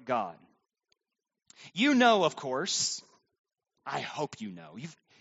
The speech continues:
you're a member of this church, so I hope you know this, <laughs> that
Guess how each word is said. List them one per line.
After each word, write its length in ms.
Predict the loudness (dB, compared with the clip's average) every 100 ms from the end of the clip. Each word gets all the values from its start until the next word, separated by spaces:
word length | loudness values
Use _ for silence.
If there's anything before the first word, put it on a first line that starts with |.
| _ -10
you're 180 | -4
a 40 | -2
member 280 | -2 -4 -8
of 120 | -6
this 200 | -4 -4
church, 280 | -6 -8 -8
so 80 |
I 40 | -8
hope 240 | -10 -10
you 80 | -8
know 180 | -6 -8
this, 420 | -12 -8 -6 -6 -10 -16 -18 -20
<laughs> 360 | _ _ -12 0
that 400 | 4 4 0